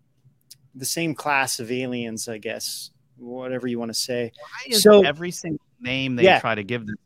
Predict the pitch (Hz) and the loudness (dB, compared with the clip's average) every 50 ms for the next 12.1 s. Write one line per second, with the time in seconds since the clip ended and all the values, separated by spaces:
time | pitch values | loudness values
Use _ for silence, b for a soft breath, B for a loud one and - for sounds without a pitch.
0 | - 107 101 98 98 - - 104 101 95 101 110 120 123 - 101 92 - 90 90 | -2 0 2 2 2 2 0 0 0 2 4 4 4 4 2 -4 -8 -8 -12 -18
1 | 92 - _ _ _ _ _ _ _ _ _ _ _ _ _ _ _ _ _ _ | -18 -18 _ _ _ _ _ _ _ _ _ _ _ _ _ _ _ _ _ _
2 | _ _ _ _ _ _ _ _ _ _ _ _ _ - _ - - 131 139 139 | _ _ _ _ _ _ _ _ _ _ _ _ _ -20 _ -10 -6 -4 -4 -4
3 | 127 113 131 131 123 120 - - 123 117 107 104 - 123 120 123 113 104 101 104 | -4 -2 -4 -4 -4 -6 -8 -8 -8 -8 -8 -6 -4 -4 -2 -2 -2 -4 -4 -6
4 | 104 - _ _ _ _ _ b b b b b b b b - - - - - | -8 -10 _ _ _ _ _ b b b b b b b b -12 -6 -2 0 2
5 | 147 131 147 123 120 110 110 110 98 107 107 107 - _ - - 101 101 98 - | 4 6 6 8 6 6 4 2 2 2 -2 -2 -4 _ -10 -4 -2 -2 0 0
6 | 101 98 98 107 123 127 - _ _ _ _ _ _ _ _ _ _ _ _ _ | -2 -4 -4 -4 -6 -8 -14 _ _ _ _ _ _ _ _ _ _ _ _ _
7 | - - _ _ 151 143 143 165 196 220 208 202 208 214 208 190 196 226 226 190 | -20 -20 _ _ -20 -14 -10 -8 -8 -8 -8 -10 -10 -10 -10 -6 -4 -4 -4 -2
8 | 185 170 143 135 127 123 143 143 - B B B B B B B B B B B | -2 -4 -4 -6 -6 -8 -10 -10 -8 B B B B B B B B B B B
9 | B B B _ _ _ _ _ _ _ 131 127 120 120 123 123 123 120 120 120 | B B B _ _ _ _ _ _ _ -14 -12 -10 -8 -8 -8 -8 -8 -8 -8
10 | 117 113 _ - - - 135 123 127 156 147 - - 131 120 139 131 - - 151 | -10 -12 _ -12 -6 -4 -2 0 2 0 0 0 -4 -6 -6 -6 -4 -4 -4 -6
11 | 120 - - 120 - - - - 139 135 131 127 110 110 117 120 117 120 117 107 | -6 -8 -6 -6 -4 -4 -2 -2 -2 -2 -2 -2 0 0 2 4 4 4 2 0
12 | 107 | -4